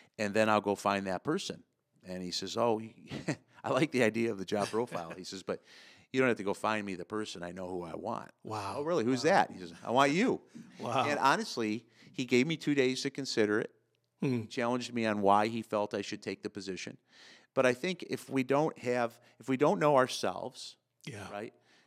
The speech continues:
Speaker 1: And if, if we don't allow other people to know us and speak into our lives, those triple Ts, then it's gonna be a rough ride, that vocation. I think identity as a whole becomes a challenge.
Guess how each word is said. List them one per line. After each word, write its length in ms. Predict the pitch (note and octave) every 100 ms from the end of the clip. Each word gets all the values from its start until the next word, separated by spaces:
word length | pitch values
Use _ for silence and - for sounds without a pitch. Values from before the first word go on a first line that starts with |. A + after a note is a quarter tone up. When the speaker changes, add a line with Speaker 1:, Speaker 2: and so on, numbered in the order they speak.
| _
Speaker 1:
And 240 | B2 A#2+ B2
if, 320 | A#2+ A#2 -
if 180 | - A#2+
we 80 | B2
don't 220 | B2 C3
allow 300 | A#2+ A#2 A#2
other 180 | B2 A#2+
people 320 | - B2 A#2+
to 120 | -
know 280 | A2+ A2+ A2+
us 180 | A#2 -
and 80 | -
speak 300 | - A2 G#2+
into 200 | A#2 A#2
our 160 | A2 G#2
lives, 420 | G#2 G2+ G#2+ A2+
those 200 | G#2+ G2+
triple 320 | - A2 G#2+
Ts, 440 | - G#2 F#2+ B2 - _ _ _ _ _ _
then 420 | B2 C#3 C#3 C3+ - _ _ _ _ _
it's 160 | - -
gonna 180 | A3 A3+
be 120 | F#3+
a 60 | C#3+
rough 240 | C3+ -
ride, 420 | B2+ D#3+ - - G2+
that 200 | A#2 A2+
vocation. 680 | A2 G#2 B2 A2+ - G#2 G2 F#2 _ _ _ _ _
I 100 | D3
think 240 | G3 A3 A#2+
identity 720 | A2+ B2 E3 A#2+ F#2+ F#2 -
as 160 | G#2+
a 60 | A2
whole 360 | - F3 - A2+
becomes 380 | G2 A2+ G2
a 40 | F#2+
challenge. 680 | - G2 F2+ F#2 G2 -